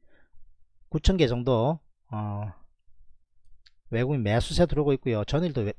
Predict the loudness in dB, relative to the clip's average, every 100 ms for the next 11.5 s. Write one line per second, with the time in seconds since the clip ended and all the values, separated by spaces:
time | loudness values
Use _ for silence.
0 | -10 -8 -6 -2 -2 0 -2 -2 -2 -2
1 | -2 -2 2 2 2 -2 -2 -4 -6 -10
2 | -20 -20 -20 -6 -2 -2 -2 -6 -12 -20
3 | -20 -20 _ -20 -20 -10 2 4 6 4
4 | 4 2 2 -2 -2 -2 -6 -12 -20 _
5 | -20 -20 -12 -6 -4 -2 0 0 2 2
6 | 4 2 2 0 2 4 6 4 0 -6
7 | _ -10 -6 -2 -2 0 0 0 -2 -2
8 | 0 0 -2 -6 -20 -20 -20 -20 -20 -6
9 | -4 -4 0 2 2 2 4 4 4 2
10 | 2 2 2 0 0 -6 2 4 6 4
11 | 2 2 0 -2